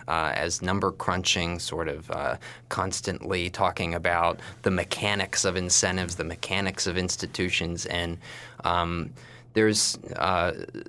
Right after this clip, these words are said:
so much of a hyper-focus on these things that it, they tend to become part of our personalities and even take over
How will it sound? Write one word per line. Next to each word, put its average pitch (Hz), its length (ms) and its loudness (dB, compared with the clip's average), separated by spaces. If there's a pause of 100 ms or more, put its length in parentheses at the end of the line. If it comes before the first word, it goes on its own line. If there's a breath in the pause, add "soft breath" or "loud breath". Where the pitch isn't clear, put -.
(120)
so 143 240 6
much 135 300 6
of 98 100 2
a 87 220 6
hyper-focus 98 920 4
on 90 140 2
these 87 240 0
things 82 400 -2
that 80 420 0
it, 82 220 -2
they 95 100 2
tend 120 200 2
to 120 60 4
become 101 420 0
part 123 280 2
of 101 80 4
our 95 140 4
personalities 92 960 0
and 87 180 -2
even 101 280 2
take - 340 2
over 104 500 4